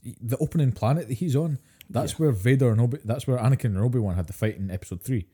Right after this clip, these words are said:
Speaker 2: Oh, it's, uh, Mustafar.
Speaker 1: I didn't realize that. I was on
Speaker 2: Oh.
Speaker 1: Instagram and it was, uh, it was Kylo Ren on Mustafar, Kylo Ren on another,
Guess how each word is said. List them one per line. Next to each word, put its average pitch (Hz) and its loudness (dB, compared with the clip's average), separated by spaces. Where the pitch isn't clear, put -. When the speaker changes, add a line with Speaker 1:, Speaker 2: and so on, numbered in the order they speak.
Speaker 2:
Oh, 143 0
it's, - -6
uh, 110 0
Mustafar. 110 -2
Speaker 1:
I 165 0
didn't 151 -2
realize 95 0
that. 85 -8
I 104 -4
was 131 2
on 120 4
Speaker 2:
Oh. 247 4
Speaker 1:
Instagram 120 2
and 92 -2
it 90 -8
was, 90 -4
uh, 92 0
it - -10
was 95 -10
Kylo 101 2
Ren 95 4
on 95 4
Mustafar, 95 0
Kylo 98 -2
Ren 98 0
on 101 2
another, 101 2